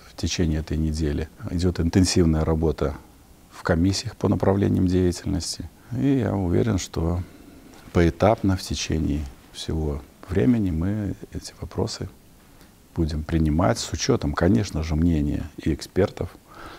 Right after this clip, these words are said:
и мнения населения, избирателей, мнения научных, деловых кругов, ну, по каждому направлению деятельности. Это одно из направлений. Второе направление — это непосредственная работа наших депутатов в избирательных округах.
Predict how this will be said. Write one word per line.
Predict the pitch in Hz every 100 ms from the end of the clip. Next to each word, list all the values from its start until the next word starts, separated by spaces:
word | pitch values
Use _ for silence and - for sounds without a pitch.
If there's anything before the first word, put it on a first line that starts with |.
| -
и | -
мнения | 85 101 104 78 71 71 85
населения, | 82 80 - 76 90 107 101 90 90 82
избирателей, | 76 71 80 101 104 92 85
мнения | 80 92 98 76 73 76 - -
научных, | - 78 110 110 87
деловых | 73 73 78 104 -
кругов, | - 85 85 87
ну, | 160
по | 143 87
каждому | - 107 90 78
направлению | 73 - 76 80 76 73
деятельности. | 69 64 95 - 90 - -
Это | 110 -
одно | 78 73 67
из | 85
направлений. | 101 - 120 120 113 -
Второе | - - 127
направление — | 87 80 85 82 80 78 73 69 -
это | 90 85 80 76 - -
непосредственная | 85 95 - 98 82 82 82
работа | 82 80 76 71 67 - - - - -
наших | 85 85 - 73
депутатов | 76 - 76 78 - - - -
в |
избирательных | 80 87 85 78 - -
округах. | - 78 76 85 117